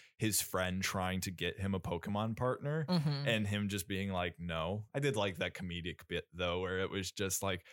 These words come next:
Speaker 1: "I want you to have a Pokemon 'cause you're lonely and Cubone's
Speaker 2: Mm-hmm.
Speaker 1: a lonely Pokemon." <laughs>
Speaker 2: <laughs>
Speaker 1: Though I was also going like, "Don't, don't shit on Cubone. He's a cool Pokemon." <laughs>
Speaker 2: The only flaw I really had with this,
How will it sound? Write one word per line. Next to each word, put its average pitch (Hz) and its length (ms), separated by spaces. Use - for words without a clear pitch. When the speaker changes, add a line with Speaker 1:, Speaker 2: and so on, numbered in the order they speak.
Speaker 1:
"I 101 40
want 110 240
you 139 60
to 139 40
have 135 100
a 123 60
Pokemon 107 440
'cause 92 160
you're 101 220
lonely 101 440
and 90 220
Cubone's 113 440
Speaker 2:
Mm-hmm. 82 140
Speaker 1:
a 76 40
lonely - 260
Pokemon." 185 1040
<laughs> - 100
Speaker 2:
<laughs> - 140
Speaker 1:
Though 131 140
I - 20
was 127 160
also 120 220
going 113 320
like, 113 220
"Don't, 139 200
don't 156 160
shit 156 200
on 131 140
Cubone. 90 420
He's 123 200
a - 20
cool 127 220
Pokemon." 123 760
<laughs> - 0
Speaker 2:
The 214 80
only 320 240
flaw 151 360
I 156 40
really 147 240
had - 300
with 185 120
this, 220 460